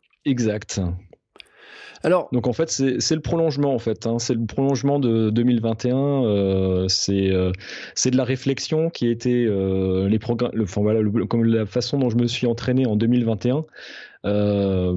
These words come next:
Speaker 1: en fait, euh, voilà, il y a une évolution un peu de, des réflexions, euh, en cours, et, euh, finalement, ça aboutit à quelque chose d'autre, euh,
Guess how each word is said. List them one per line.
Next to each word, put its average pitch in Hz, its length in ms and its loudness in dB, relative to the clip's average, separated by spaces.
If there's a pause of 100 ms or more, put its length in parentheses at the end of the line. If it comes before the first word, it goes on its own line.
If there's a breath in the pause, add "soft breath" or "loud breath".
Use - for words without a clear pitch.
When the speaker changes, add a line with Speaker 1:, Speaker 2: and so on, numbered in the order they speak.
(100)
Speaker 1:
en 104 60 2
fait, 120 320 -2
euh, 101 160 2
voilà, 95 180 0
il 120 60 2
y 107 40 0
a 98 40 0
une 98 140 2
évolution 110 640 0
un 113 40 -2
peu 101 180 -2
de, 76 580 0
des 95 120 2
réflexions, 120 840 0
euh, 101 80 2
en 101 160 2
cours, 139 420 0 (640 loud breath)
et, 123 300 2
euh, 101 560 2
finalement, 110 420 0
ça 92 200 -2
aboutit 113 400 0
à 135 60 2
quelque 131 160 -4
chose 104 240 -2
d'autre, 117 340 -2
euh, 98 480 -6